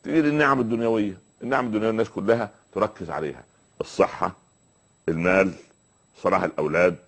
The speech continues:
ال-، ال-، ال-، ال-، يعني، يعني، آه، ال-، ال-، ال-، الأكل الحلال،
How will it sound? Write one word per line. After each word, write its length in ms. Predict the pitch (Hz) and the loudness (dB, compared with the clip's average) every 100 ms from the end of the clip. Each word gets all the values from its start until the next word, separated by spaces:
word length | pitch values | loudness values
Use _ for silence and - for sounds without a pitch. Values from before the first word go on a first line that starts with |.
| - _ _ _ _ 78 | -20 _ _ _ _ -8
ال-، 180 | 80 | -6
ال-، 220 | 80 80 85 | -6 -6 -6
ال-، 160 | 80 76 | -6 -6
ال-، 540 | 80 82 82 78 73 | -4 0 0 0 0
يعني، 240 | 85 85 | 0 -2
يعني، 680 | 80 82 82 85 82 82 80 | -2 -2 -2 -4 -4 -4 -2
آه، 320 | 78 76 71 | -2 -2 -2
ال-، 540 | 65 69 71 65 78 78 | -4 -6 -6 -6 -8 -6
ال-، 400 | 76 78 78 78 | -8 -8 -4 -2
ال-، 680 | 76 71 60 62 85 - | 0 0 -2 -4 -6 0
الأكل 400 | 110 - 92 87 | 0 2 -2 -2
الحلال، 500 | 82 78 85 92 90 | -6 0 4 4 2